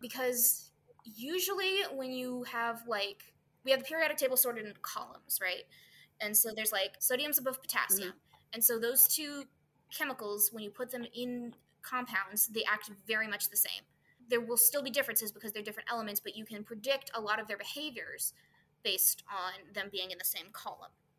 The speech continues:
Speaker 1: Oxygen is in the same column as sulfur. It's directly above it. H two O is water.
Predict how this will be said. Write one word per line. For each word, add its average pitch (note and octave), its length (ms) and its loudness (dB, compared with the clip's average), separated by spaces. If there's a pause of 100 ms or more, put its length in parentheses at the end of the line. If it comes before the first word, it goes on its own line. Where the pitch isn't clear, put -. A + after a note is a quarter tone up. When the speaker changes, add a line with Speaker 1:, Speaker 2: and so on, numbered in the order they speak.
(140)
Speaker 1:
Oxygen F4+ 500 6
is D4 120 2
in C#4+ 60 -2
the C4+ 80 4
same A#3+ 260 4
column G#3 560 -4 (640)
as - 220 6
sulfur. - 540 6
It's A3+ 180 2
directly G#3+ 480 0
above - 260 -4
it. - 80 -12 (220)
H B3 300 0
two A#3+ 320 -2
O D#4 420 4
is A3 180 -2
water. G3+ 440 -6